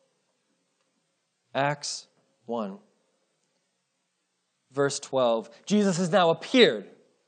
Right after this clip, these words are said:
Right? He's appeared to these select group of people, and he, he's meeting with them, he's talking with them, they're recognizing that this resurrection thing happened, and he says, "Then wait for the Holy Spirit to come."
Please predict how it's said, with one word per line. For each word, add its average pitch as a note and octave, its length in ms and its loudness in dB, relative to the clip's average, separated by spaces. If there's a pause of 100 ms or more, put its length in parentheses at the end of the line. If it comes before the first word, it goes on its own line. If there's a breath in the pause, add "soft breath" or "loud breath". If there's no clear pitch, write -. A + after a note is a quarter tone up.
(280)
Right? G3 180 -2
He's F3 220 0
appeared A#3 520 6
to A3+ 260 4
these G3 300 0
select G#3+ 360 2
group A3 140 0
of F#3 140 -2
people, A#3+ 500 4 (220 loud breath)
and F3+ 160 2
he, F3+ 220 0
he's F3 300 -2
meeting A#3 240 4
with B3 80 4
them, A3 100 2
he's E3 120 0
talking A3+ 280 2
with A3+ 120 4
them, A#3+ 220 4
they're F3+ 120 6
recognizing G3+ 580 4
that F3 120 0
this F3 160 -4
resurrection A3 540 4
thing F3+ 160 0
happened, B3+ 640 2 (500 loud breath)
and F3+ 320 -2
he F#3 140 0
says, F#3 260 2
"Then E3 240 2
wait E3+ 260 2
for F#3 100 -4
the E3 100 0
Holy D#3 260 -2
Spirit C#3 520 -4
to D3 120 -10
come." A2 360 -6